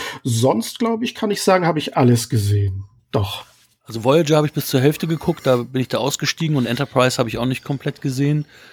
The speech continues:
Speaker 2: Ähm, Discovery hab ich jetzt bis zur dritten Staffel die erste Folge gesehen.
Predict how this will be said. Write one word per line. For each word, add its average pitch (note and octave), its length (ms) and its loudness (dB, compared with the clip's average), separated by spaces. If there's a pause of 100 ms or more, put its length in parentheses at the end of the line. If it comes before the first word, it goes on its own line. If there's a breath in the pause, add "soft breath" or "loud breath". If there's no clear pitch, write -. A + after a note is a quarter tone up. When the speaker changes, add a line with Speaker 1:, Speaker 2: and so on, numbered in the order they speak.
(280 loud breath)
Speaker 2:
Ähm, A#2 500 0
Discovery D3 760 4
hab B2+ 160 2
ich B2+ 140 -2
jetzt - 280 -4
bis - 200 -4
zur B2+ 140 0
dritten B2+ 360 -4
Staffel C3 320 2
die A#2 80 0
erste A#2+ 260 -2
Folge C#3 360 2
gesehen. C#3 500 -2